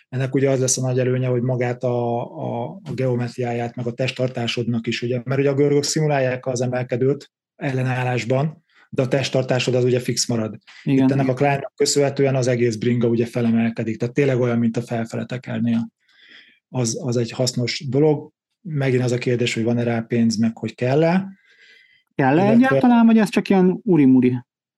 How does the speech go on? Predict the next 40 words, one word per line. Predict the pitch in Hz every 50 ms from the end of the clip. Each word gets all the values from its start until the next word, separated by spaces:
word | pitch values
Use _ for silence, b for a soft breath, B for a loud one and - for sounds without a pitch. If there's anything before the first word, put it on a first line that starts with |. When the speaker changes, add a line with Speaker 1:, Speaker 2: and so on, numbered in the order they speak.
| _ _ _ _ _ _ _ _ -
Speaker 1:
Én | 143 135
személy | 131 - 156 170 160 147
szerint | - - 131 131 139
nem | 143
próbáltam, | 139 - 156 139 147 143 143 - -
sokat | 131 - 165 180 160
gondolkodtam | 123 135 131 131 127 - 139 127 - 139
rajta, | 143 143 143 147 151
csak | - 156 139 123
nekem | 156 131 135
tök | - 175 151 139
egyszerű, | 127 127 - 127 127
nekem | 131 127 - 131
egy | 131 -
tax | - 143 127 120 117
görgőm | 127 127 120 120 117 127 123 127
van, | 135 147 151 156 160 156 139 - _
azzal | - 139 131 117 117 123
nem | 127 135 131 127
fog | - - 120
úgy | 117 117 117 113
működni. | 123 120 113 - 127 120 117 120 123 120 117 113 - - _ _ _ _ _
Tehát | - 123 123 135
ugye | 131 131
a | 123
Wahoo, | 131 151 160 156 170 160 156 -
a | 143
Wahoo-val | 120 139 143 131 139 131 131 127
automatikusan | 127 123 120 117 - 131 131 120 151 160 156 160 - 151 151
működik, | 151 151 151 156 151 135 143 143 143
a | 135
tax | - 143 143 139 -
esetében | 131 123 - 123 - 131 113 120 120
távirányítással | - 127 123 123 117 117 117 113 117 117 117 - 117 110 110 - - 117
működik, | 113 127 147 151 151 151 143 143 143 139 -
aminek | - 131 120 120 120 117 117
onnantól | - 127 123 120 113 113 117
kezdve | 110 - 107 113 117
nyilván | 117 117 117 113 110 113 110
nem | 113 113 113 110 110 110